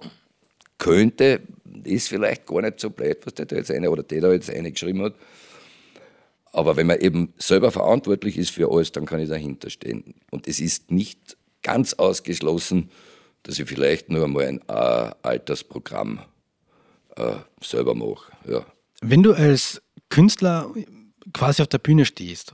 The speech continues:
Speaker 2: und sagst, du musst hinter dem Produkt stehen, was passiert eigentlich, wenn, wenn Kritik kommt,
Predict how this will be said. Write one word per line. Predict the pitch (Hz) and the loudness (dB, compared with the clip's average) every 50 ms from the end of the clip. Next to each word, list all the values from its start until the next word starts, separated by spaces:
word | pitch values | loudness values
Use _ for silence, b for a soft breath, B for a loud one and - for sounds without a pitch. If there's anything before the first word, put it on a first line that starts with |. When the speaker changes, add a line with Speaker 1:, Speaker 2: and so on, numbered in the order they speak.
| 151 - | -14 -6
Speaker 2:
und | - 123 120 123 120 107 - - - - | 0 4 4 4 4 4 0 -8 -12 -10
sagst, | - - - 139 139 - - - | -6 -2 0 0 0 0 0 4
du | 139 139 | 4 6
musst | 135 131 127 131 139 170 175 - - | 8 8 8 8 8 8 6 6 4
hinter | - 165 156 160 143 | 2 2 4 4 4
dem | 135 127 | 4 2
Produkt | - 131 135 156 151 - - | 2 2 0 0 0 -4 -8
stehen, | - - - 120 113 101 90 85 - | -10 -2 2 4 4 4 2 0 0
was | - 117 113 104 107 113 143 175 - - - - - _ _ _ | 2 2 2 4 6 6 6 6 4 0 -6 -12 -16 _ _ _
passiert | - 135 120 - 165 202 208 - | 2 2 4 6 4 4 4 4
eigentlich, | 123 120 117 117 107 - 113 110 104 - - | -2 0 0 -2 -2 -2 -2 -4 -4 -4 -4
wenn, | 107 110 110 110 110 110 104 | 0 0 2 2 2 2 2
wenn | 110 113 113 110 107 - | 2 2 0 0 0 -2
Kritik | - 120 113 - 156 - - - | -4 -4 -4 -4 -4 -6 -6 -6
kommt, | - - 147 156 160 170 | -2 2 4 4 4 2